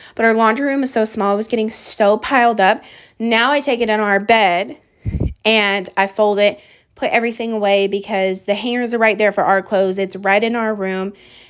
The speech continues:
And then I just separate our daughter's stuff, put it in her basket, and then bring it directly in here. So, like, I think it's just about finding things that work for you.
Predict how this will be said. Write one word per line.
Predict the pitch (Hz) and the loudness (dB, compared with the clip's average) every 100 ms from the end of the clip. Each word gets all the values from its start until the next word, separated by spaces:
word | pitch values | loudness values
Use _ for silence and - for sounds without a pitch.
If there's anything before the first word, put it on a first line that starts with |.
| _ | _
And | 214 202 190 185 | -2 0 0 -2
then | 196 226 240 | -2 0 0
I | 147 | 0
just | 202 196 | -2 -2
separate | 214 202 196 | -2 0 0
our | - 180 | 2 2
daughter's | 180 180 208 | 2 2 0
stuff, | - 247 269 339 - - _ - | 0 2 2 0 -6 -20 _ -6
put | 220 | 0
it | 214 | 0
in | 214 | 0
her | 226 | -2
basket, | 220 220 240 - 233 | 0 0 0 -2 -2
and | 233 | 0
then | 208 | -4
bring | 202 208 | -2 -2
it | 190 | -2
directly | 190 185 196 185 | -2 -4 -2 -4
in | |
here. | 190 185 190 | -4 -4 -4
So, | - | 0
like, | 196 196 - - - 254 | -2 -2 -10 -20 -12 -4
I | |
think | 311 | -2
it's | 339 | 0
just | 381 | -2
about | 381 370 - - | 0 0 0 -2
finding | 247 262 285 | -2 0 -4
things | 254 226 | -2 -2
that | 214 190 | 0 0
work | 196 | 0
for | - 170 | -4 -8
you. | 180 185 262 | -4 -2 -2